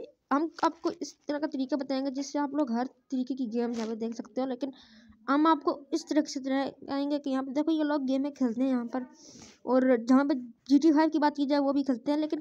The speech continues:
कैसे करें आप गेम कब से बात है, आप जो चाहते हो कि आपको स्ट्रीम्स देखनी है,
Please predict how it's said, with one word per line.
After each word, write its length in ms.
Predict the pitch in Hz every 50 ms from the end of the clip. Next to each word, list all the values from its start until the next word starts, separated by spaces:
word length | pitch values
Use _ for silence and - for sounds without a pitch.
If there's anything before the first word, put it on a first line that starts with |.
| -
कैसे 240 | - 269 262 - 320
करें 120 | 294 330 359
आप 140 | 339 -
गेम 240 | 277 262 302 311 320
कब 160 | 302 302 269
से 100 | 262 -
बात 160 | 254 247 247 247
है, 60 | 269
आप 100 | 262 254
जो 100 | 277 269
चाहते 320 | 240 233 - 247 233 - 262
हो 60 | 254
कि 60 | 262
आपको 200 | 262 254 - 277
स्ट्रीम्स 400 | 262 - - 262 254 254 254 240
देखनी 380 | 208 214 202 202 - 233 240 240
है, 100 | 247 247